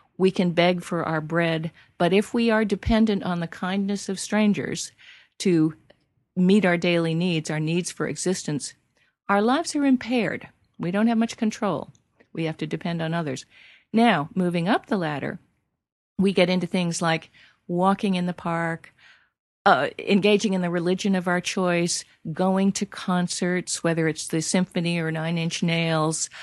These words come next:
um, voting, and that kind of thing. Those kinds of activities he defined as life-enhancing,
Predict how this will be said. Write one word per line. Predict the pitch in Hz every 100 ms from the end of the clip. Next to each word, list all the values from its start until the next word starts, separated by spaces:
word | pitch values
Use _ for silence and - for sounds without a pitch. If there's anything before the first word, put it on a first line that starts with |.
| -
um, | - -
voting, | 151 160 180 180 190 180 180 180 175 - - - _ _ _ -
and | 175
that | 190 202
kind | - 214 185
of | 185
thing. | 180 - - -
Those | 175 226 269 269
kinds | - 226 202 190
of | 175
activities | 175 175 - 196 180 180 -
he | 190
defined | 175 - 175 175
as | 165
life-enhancing, | 175 175 180 - 175 160 - - 160 165 - 113 -